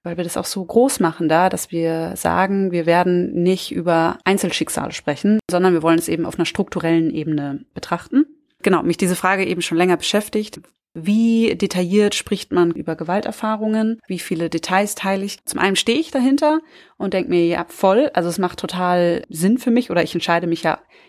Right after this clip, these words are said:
erstens selber in dem Podcast nur bis zu einem gewissen Grad Sachen zu erzählen.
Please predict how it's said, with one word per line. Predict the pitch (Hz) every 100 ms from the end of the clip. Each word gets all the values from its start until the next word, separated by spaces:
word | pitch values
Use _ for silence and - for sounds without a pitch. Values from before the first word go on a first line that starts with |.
| _
erstens | - 175 - 160 -
selber | 160 214 233
in | 226
dem | 165
Podcast | 160 202 - - 214 -
nur | 185
bis | 170 -
zu | -
einem | 165 156
gewissen | 151 185 - 147
Grad | 139 143 262 -
Sachen | 254 262
zu | -
erzählen. | 277 269 277 277